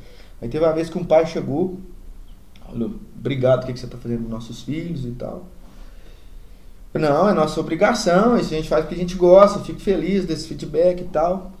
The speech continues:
Passou uma semana, o cara passou uma faca, uma, uma corda no pescoço. Suicidou.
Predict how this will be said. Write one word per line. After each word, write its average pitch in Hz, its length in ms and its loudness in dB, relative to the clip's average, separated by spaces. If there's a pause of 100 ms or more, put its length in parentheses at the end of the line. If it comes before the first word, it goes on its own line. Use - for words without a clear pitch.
(200)
Passou 131 320 -8
uma 160 100 -8
semana, 139 340 -8
o - 40 -12
cara 151 180 -8
passou 175 320 -8
uma 208 120 -4
faca, 135 380 -10
uma, 127 480 -6
uma 120 100 -8
corda 127 260 -4
no 120 100 -2
pescoço. 113 600 -10 (680)
Suicidou. 139 600 -6